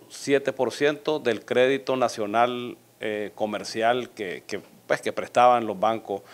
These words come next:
al sector, y después de el gobierno del doctor Arnoldo Alemán, donde tuvimos un programa de repoblación ganadera,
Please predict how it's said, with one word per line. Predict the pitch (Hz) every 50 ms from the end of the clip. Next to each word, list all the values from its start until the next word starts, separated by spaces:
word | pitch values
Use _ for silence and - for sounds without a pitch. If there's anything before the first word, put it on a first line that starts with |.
| - - - - - -
al | - 131
sector, | 123 - 156 143 - - 139 139 143 160 -
y | 147
después | 143 131 120 - - - 127 135 143 -
de | - 160 160 160 156 147 139 135 127 123 117 110 104 104 107 123
el | 117 117
gobierno | 107 113 110 107 110 120 127 135 135 143 151 143 135
del | 127 123
doctor | 113 113 107 - - 123 131 135
Arnoldo | 139 131 123 123 113 113 120 127 135 139 131 135 131
Alemán, | 131 131 120 113 120 127 135 131
donde | 117 117 113 110 107
tuvimos | - - 107 110 113 127 127 120
un | 127 131 127
programa | - - 120 117 120 123 131 131 127 113
de | 107 107
repoblación | 107 101 - 101 98 98 95 - - 117 120
ganadera, | 117 127 127 131 131 131 120 107 98 110 110